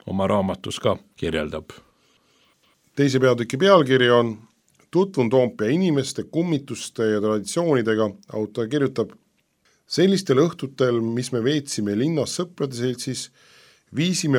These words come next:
Speaker 2: vahel mugavad korvtoolid ja laua välja Toomkiriku ja Vana palee samas fassaadi vahelisele väikesele platsile.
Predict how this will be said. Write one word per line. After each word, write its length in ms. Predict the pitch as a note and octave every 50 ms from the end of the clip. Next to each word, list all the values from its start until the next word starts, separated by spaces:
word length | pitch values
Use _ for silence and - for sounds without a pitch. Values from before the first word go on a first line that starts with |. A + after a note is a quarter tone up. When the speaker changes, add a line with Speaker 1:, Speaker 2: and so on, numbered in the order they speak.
| A2+
Speaker 2:
vahel 320 | A#2 D3 D3 C#3+ C3 A#2 G#2
mugavad 560 | A#2+ E3+ E3 - D3+ B2+ A2+ G#2+ G#2 G#2 - - _ _ - -
korvtoolid 800 | D#3 F3 F3+ D#3+ A2+ G2 B2+ A#2+ A#2+ B2 B2 A#2+ A#2+ A#2 A#2+ - _ _ _ -
ja 100 | - G2
laua 240 | A2 C3+ E3 F3 D#3 B2
välja 240 | A#2 B2 A#2+ A2+ G#2
Toomkiriku 800 | F#2+ D#3+ E3+ F3 F3 D3+ C3+ - C#3 B2 A#2+ - - - A2+ G#2
ja 80 | G2+ F#2+ G2
Vana 260 | B2+ D#3 E3 D#3+ C3+
palee 420 | A2 - G#2 G#2 A2 A#2+ B2 B2 A#2
samas 420 | - - B2+ C3 C3+ B2+ - - -
fassaadi 480 | F2+ E2+ - - A2 A2+ G#2+ G2+ G2
vahelisele 480 | G#2+ A2 A2+ G#2 F#2 F2+ F2+ F2+ F2+ F2
väikesele 540 | G#2+ B2+ C3+ C3+ C3+ B2 A#2+ B2 C3 C3 B2
platsile. 540 | - A#2 G2 F2+ - - - D2+ C#2+ C#2+ C2+